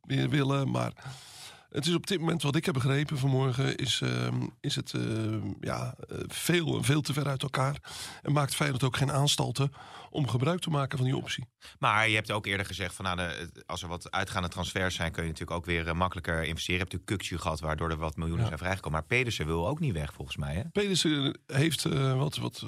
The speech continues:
Speaker 1: eh, geflirt met een paar clubs in Duitsland, in Spanje, Italië. En uiteindelijk bijten ze niet door. En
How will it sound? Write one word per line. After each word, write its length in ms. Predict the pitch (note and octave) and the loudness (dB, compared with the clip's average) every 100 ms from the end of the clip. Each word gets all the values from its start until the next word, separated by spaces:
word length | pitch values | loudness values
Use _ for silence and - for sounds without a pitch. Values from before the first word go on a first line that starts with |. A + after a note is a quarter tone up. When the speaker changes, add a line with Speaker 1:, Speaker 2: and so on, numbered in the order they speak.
| F#2 | -8
Speaker 1:
eh, 60 | G2 F2 | -8 -4
geflirt 460 | C#3 - F#3 G3 D#3+ | -4 0 0 0 -2
met 100 | C#3 | -4
een 60 | |
paar 120 | D3 | -4
clubs 300 | C#3+ F#3 E3+ | -2 0 0
in 100 | C3 | -2
Duitsland, 600 | A#2+ D3+ D3+ - D3 C#3+ A#2 | 0 0 2 2 2 2 0
in 120 | A2+ | -2
Spanje, 320 | - C3+ C3+ | -2 0 0
Italië. 540 | B2+ C3+ C3 C3+ C3+ C3 - - - | 0 0 0 2 0 0 -6 -12 -6
En 140 | - D3 | 0 2
uiteindelijk 580 | C#3+ C#3+ D#3 C#3 D3 | 2 2 2 2 2
bijten 300 | C3 C#3 C3 B2+ | 2 2 2 4
ze 80 | |
niet 160 | C#3+ D3+ | 4 4
door. 300 | D#3 D3 C#3+ | 2 4 2
En 400 | - C#3+ C#3+ - | 0 0 0 -2